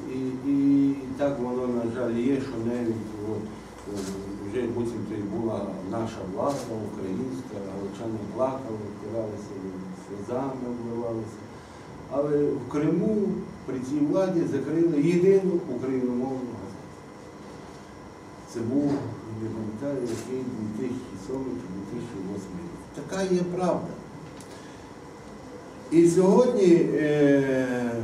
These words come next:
ну, знаєте, партія регіонів сама би того закону ніколи не прийняла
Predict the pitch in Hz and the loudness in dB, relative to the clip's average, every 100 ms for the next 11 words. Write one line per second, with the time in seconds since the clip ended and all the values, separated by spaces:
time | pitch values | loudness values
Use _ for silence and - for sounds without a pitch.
0 | 113 127 143 117 147 156 143 - 123 120 | -2 0 0 0 0 2 2 2 2 2
1 | 110 104 92 - - - - - - - | 0 -6 -10 -14 -16 -16 -16 -16 -16 -18
2 | - - - - - - - - - - | -16 -16 -16 -16 -16 -16 -16 -16 -16 -16
3 | - - - - - - - - - - | -16 -16 -10 -10 -8 -10 -12 -14 -8 0
4 | 170 170 180 165 139 131 135 151 165 160 | 2 4 4 6 6 6 6 6 6 6
5 | 160 - - - - - 143 170 165 135 | 2 -2 -6 -2 2 4 6 6 4 2
6 | 151 147 127 117 117 143 151 147 143 - | 2 0 0 -2 -2 0 2 2 0 -4
7 | - 139 123 120 131 131 113 110 110 92 | -8 -4 -2 0 2 2 2 0 -2 -4
8 | 90 90 - | -6 -6 -6